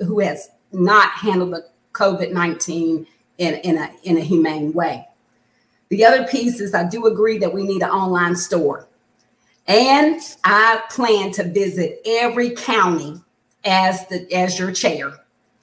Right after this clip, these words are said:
I plan to visit and speak with county party chairs all across the state. And if, I plan to meet with them one-on-one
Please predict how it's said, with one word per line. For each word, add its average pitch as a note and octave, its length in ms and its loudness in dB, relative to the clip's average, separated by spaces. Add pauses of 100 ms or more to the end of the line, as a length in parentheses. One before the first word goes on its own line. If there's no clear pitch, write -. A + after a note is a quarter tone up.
(140)
I G3+ 160 6
plan A3+ 420 4
to G3+ 160 2
visit A#3+ 720 2
and F#3+ 180 -4
speak A#3 480 -8
with F#3 220 -4
county A3+ 320 0
party G#3 340 2
chairs F#3+ 340 -2 (120)
all A3+ 500 10
across F3+ 580 0
the F3+ 100 -12
state. - 580 -12 (760)
And G3+ 520 -4
if, G#3 140 0 (300)
I A3+ 160 4
plan A#3 460 -2
to - 140 -6
meet G3 400 -4
with - 160 -8
them F3+ 240 0
one-on-one G#3 800 2